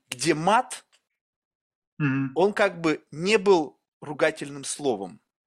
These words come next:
Speaker 2: Мгм.
Speaker 1: Ну, то есть у меня была
Speaker 2: Да.
Speaker 1: семья, где вообще никто не матерился. Ну, то есть это
Speaker 2: Да.
Speaker 1: пиздец, один, даже тошнило временами.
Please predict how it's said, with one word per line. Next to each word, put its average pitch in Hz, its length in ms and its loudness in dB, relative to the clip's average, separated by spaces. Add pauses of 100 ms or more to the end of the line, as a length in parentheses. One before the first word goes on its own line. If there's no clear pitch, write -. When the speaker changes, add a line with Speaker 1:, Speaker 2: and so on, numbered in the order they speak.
(180)
Speaker 2:
Мгм. 135 480 -4 (300)
Speaker 1:
Ну, 196 60 -2
то 277 60 4
есть 233 100 0
у 214 60 -2
меня 226 140 4
была 175 220 6
Speaker 2:
Да. - 0 -
Speaker 1:
семья, 143 360 6
где 139 140 -2
вообще 135 240 0
никто 135 180 -4
не 175 100 -6
матерился. 175 500 -8 (380)
Ну, 135 40 -10
то - 20 -4
есть 139 100 -2
это 143 140 4
Speaker 2:
Да. - 20 4
Speaker 1:
пиздец, 127 380 -4
один, 117 180 -8
даже 127 180 0
тошнило 131 440 2
временами. 131 500 -6